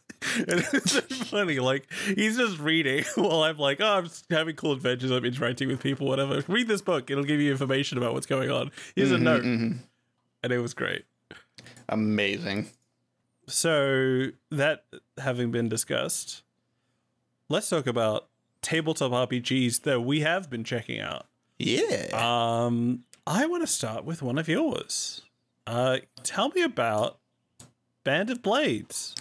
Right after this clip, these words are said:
Speaker 1: I really
Speaker 2: <gasps>
Speaker 1: wanna hear about this.
Speaker 2: Yeah. So Band of Blades, uh, which is the game they are playing over at our friends over at Oathsworn,
Speaker 1: Mm-hmm.
Speaker 2: uh, is a, it's a dark fantasy military R P G, essentially.
Speaker 1: Yes.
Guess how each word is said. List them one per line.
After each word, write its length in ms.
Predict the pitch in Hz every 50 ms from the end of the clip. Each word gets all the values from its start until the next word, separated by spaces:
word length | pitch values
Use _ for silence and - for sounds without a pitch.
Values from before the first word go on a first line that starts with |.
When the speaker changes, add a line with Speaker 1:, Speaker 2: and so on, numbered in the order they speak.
| -
Speaker 1:
I 100 | - 147 165
really 180 | 190 208 214 220
Speaker 2:
<gasps> 20 |
Speaker 1:
wanna 180 | 220 214 214 208
hear 200 | 214 233 262 269
about 300 | 170 117 - - - -
this. 440 | - - 69 - - - - - - _ _ _ _ _ -
Speaker 2:
Yeah. 560 | - 262 320 339 392 359 - 131 113 - - - - _ -
So 500 | - - 196 190 190 180 170 165 - - _
Band 240 | - 160 170 214 240
of 100 | 311 269
Blades, 600 | 180 127 120 110 104 104 107 107 107 107 - - - _ _ -
uh, 340 | - 135 131 127 120 117 117
which 280 | 113 117 131 127 - - -
is 260 | 113 113 110 107 -
the 180 | - 110 113 107
game 280 | 101 - 113 117 117
they 80 | 120 120
are 60 | 117
playing 260 | - - 123 113 107
over 320 | 104 104 - 110 110 107 - _
at 120 | - 113 107
our 120 | 104 101
friends 500 | - - - 120 107 107 104 104 98 - - -
over 200 | 113 110 104 104
at 180 | 98 90 - -
Oathsworn, 840 | 117 147 165 160 - - - - 113 107 104 107 123 160 185 180 - _ _ _ _ - - - - - -
Speaker 1:
Mm-hmm. 120 | 143 123 -
Speaker 2:
uh, 240 | 123 123 117 113 110 - -
is 440 | 123 123 120 120 117 117 113 113 - _ _ _ -
a, 180 | - 160 156 151 147 -
it's 140 | - 151 -
a 120 | 196 160 139
dark 340 | 117 - 135 135 180 190 -
fantasy 560 | - - 143 127 127 131 120 - - 127 110
military 600 | 104 104 107 104 101 104 - - 123 123 123 -
R 160 | - 123 127
P 160 | 123 - 131
G, 320 | 123 123 135 143 143 143 147 - _ _ _ _ -
essentially. 480 | 143 131 - 156 143 - - 160 156 156
Speaker 1:
Yes. 480 | 123 117 107 104 - - - - -